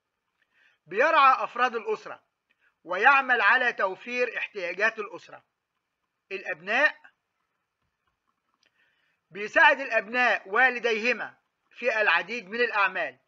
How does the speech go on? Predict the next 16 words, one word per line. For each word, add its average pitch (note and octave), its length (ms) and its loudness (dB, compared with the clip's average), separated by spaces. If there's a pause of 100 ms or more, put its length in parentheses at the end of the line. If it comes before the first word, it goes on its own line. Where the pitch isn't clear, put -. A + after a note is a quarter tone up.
(800)
بيذهب G#3 480 0
الأبناء G#3+ 840 -2
إلى B3+ 120 4
المدرسة، G3+ 600 -2
والمدرسة F3+ 580 -6
كان F#3+ 160 -8
اسمها G3+ 280 -8
إيه؟ G3+ 340 0
بيت A3 340 -2
الحياة، G3+ 560 0 (520)
عشان F#3 300 0
يتعلموا A3+ 520 0
القراءة G3 520 4
والكتابة A#3 680 -2
ويدرسوا A3 540 -6
العلوم. F3 440 -8